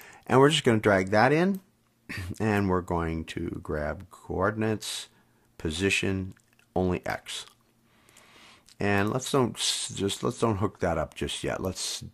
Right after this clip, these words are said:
do a little bit of housekeeping in here. So we know that we're driving,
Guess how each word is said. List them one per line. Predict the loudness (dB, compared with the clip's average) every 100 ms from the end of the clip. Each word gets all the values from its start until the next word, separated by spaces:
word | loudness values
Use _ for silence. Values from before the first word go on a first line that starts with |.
| -8
do | -4 -4
a |
little | -6 -6 -8
bit | -8 -10
of | -10
housekeeping | -10 -10 -10 -10 -8 -10
in | -10 -10
here. | -8 -10 -12 -20 -20 -20 -20 -20 -10
So | 6 12 12 12 4 -2
we | 2 6
know | 8 10
that | 10 8
we're | 6
driving, | 8 8 10 8 6 2 0 -6